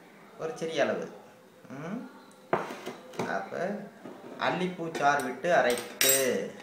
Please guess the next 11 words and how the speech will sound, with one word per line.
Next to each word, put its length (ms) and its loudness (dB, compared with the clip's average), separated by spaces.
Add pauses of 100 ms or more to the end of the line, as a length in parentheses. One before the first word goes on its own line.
(120)
அப்படின்னு 280 0
அவர் 260 2
எழுதுகிறாரு 480 -2
திருவள்ளுவர் 360 0
நாயனார். 380 0 (760)
அப்ப, 540 2
"அல்லிப்பூ 720 -2 (540)
சார் 380 6
என்றால் 680 4 (640)
நிலவை 720 4
கண்டு 720 2